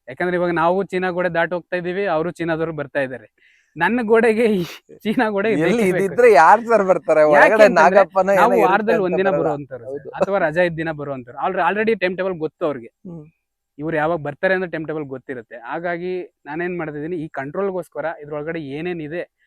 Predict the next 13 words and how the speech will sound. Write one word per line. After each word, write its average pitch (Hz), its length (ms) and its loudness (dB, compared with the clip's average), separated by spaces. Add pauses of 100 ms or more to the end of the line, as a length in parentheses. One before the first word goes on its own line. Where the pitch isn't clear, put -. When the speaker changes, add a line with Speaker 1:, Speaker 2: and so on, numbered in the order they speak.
(140)
Speaker 1:
ಅದು 135 140 -12
ಬೇರೆಯವ್ರಿಗೆ 170 440 -6
ಗೊತ್ತಾಗ್ಬಾರ್ದು 156 600 -6
ಅನ್ನೋದು 147 260 -12
ಕೆಲವು 143 340 -12 (100)
ಸೀಕ್ರೆಟ್‌ಗೋಸ್ಕರ 170 640 -12
ನಾನು 170 240 -14
ಬಿಟ್ಕೊಂಡಿದೀನಿ. 107 760 -20
Speaker 2:
ಓಕೆ. 120 220 -18 (300)
Speaker 1:
ಅಷ್ಟೇ, 156 280 -16
ಇದ್ರ 156 240 -10
ಉದ್ದೇಶ 160 320 -6
ಇದೇನೆ. 147 340 -4